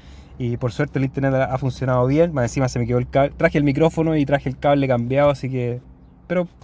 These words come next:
al parecer funciona. Con la salida de Midnight y Axo, si es posible llegar al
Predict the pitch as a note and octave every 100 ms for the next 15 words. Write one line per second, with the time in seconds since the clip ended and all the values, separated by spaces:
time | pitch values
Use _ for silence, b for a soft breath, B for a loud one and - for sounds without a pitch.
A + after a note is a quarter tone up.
0 | - C3+ D3 C3 C#3+ - B2+ - G2 G2
1 | - B B B B B B B - D3+
2 | C#3+ D#3+ E3+ G#3+ G3+ E3+ G3+ G#3+ A3 -
3 | _ - D3 E3+ F3 - B2+ A2+ - -
4 | D#3 - C#3 F3+ F3 F#3 E3 E3 E3